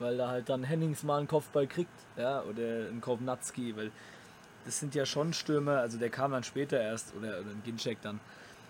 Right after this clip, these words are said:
Ist halt aber auch sowas. Man muss das auch mal realistisch einordnen, ja. Klar, wir haben auch eine gute Mannschaft für unsere Niveau, für, für unsere, für unsere Liga, für unser Spielniveau da. Aber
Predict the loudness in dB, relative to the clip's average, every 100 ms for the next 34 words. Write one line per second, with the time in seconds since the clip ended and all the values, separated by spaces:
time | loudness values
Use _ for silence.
0 | -18 -10 -6 -2 0 0 2 0 2 0
1 | 0 -4 -8 -14 -20 -20 -20 -20 -20 -20
2 | -20 -18 -6 -2 0 0 2 4 6 4
3 | 4 4 4 0 0 -2 0 4 4 4
4 | 0 -2 -6 -2 -2 -2 -8 -16 2 8
5 | 10 10 6 6 6 4 2 2 4 4
6 | 4 0 0 2 2 2 0 0 2 2
7 | 2 2 -2 0 0 0 -2 -2 -2 -2
8 | 0 2 2 0 4 4 4 0 0 2
9 | 0 0 0 -4 -10 -20 -8 6 10 10
10 | 8